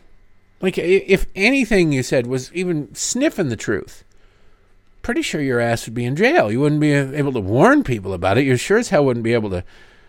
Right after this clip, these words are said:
be on M S N B C guest hosting for Rachel Maddow doing a special week about how you can't, you don't have any freedoms anymore. I think there's a big disconnect between what you say and what you project.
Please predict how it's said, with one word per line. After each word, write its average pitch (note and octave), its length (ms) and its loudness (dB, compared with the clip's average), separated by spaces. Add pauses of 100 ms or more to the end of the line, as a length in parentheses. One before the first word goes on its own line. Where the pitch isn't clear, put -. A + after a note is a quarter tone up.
(520)
be C#3 160 8
on B2+ 140 4
M C3+ 160 2
S C3 140 4
N B2+ 140 2
B A#2 100 -2
C - 320 -2
guest B2+ 320 2
hosting C3+ 340 4
for A2 140 -4
Rachel A2 360 0
Maddow F#2 580 2
doing G2 220 -2
a E2+ 40 -6
special A#2 400 0
week F#3+ 300 4
about F#2+ 260 -4
how B2+ 400 8
you A2 320 2
can't, C3 360 2
you B2+ 80 2
don't B2 120 2
have A#2 100 2
any G#2 120 -2
freedoms G3+ 440 2
anymore. E2 320 -2
I G2 120 -4
think D3 260 0 (360)
there's A2+ 180 0
a C3+ 40 2
big A#2 200 2
disconnect A#2+ 520 4
between G2+ 340 -2 (340)
what A2 360 0
you G#2 200 0
say D3+ 720 6
and B2 600 4
what C3 260 4 (100)
you A#2+ 220 -2
project. - 800 -6